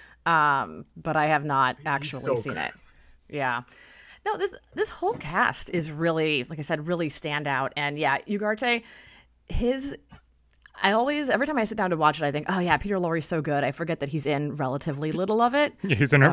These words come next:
Speaker 3: for,
Speaker 1: Uh,
Speaker 3: like, two minutes.
Speaker 1: Yeah, he, he makes a huge impression and then, uh, is
Speaker 2: Rick!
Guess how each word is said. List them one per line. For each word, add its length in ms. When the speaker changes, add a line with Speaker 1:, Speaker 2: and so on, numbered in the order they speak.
Speaker 3:
for, 60
Speaker 1:
Uh, 40
Speaker 3:
like, 120
two 180
minutes. 480
Speaker 1:
Yeah, 380
he, 200
he 300
makes 220
a 60
huge 320
impression 500
and 140
then, 180
uh, 280
is 240
Speaker 2:
Rick! 480